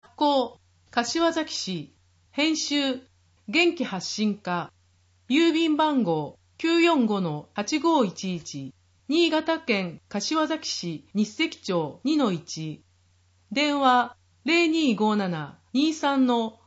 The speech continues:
五一一一。代表。ファックス、零二五七二四の七七一四。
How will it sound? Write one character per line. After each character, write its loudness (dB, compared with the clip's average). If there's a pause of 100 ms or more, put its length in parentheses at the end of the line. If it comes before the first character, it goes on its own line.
五 4
一 -2
一 -6
一。 -12 (120)
代 -4
表。 -12
フ -4 (560)
ァ 2
ッ -10
ク -16
ス、 -20 (300)
零 4
二 2
五 0
七 -6 (260)
二 4
四 4
の 0
七 2
七 2
一 -4
四。 -4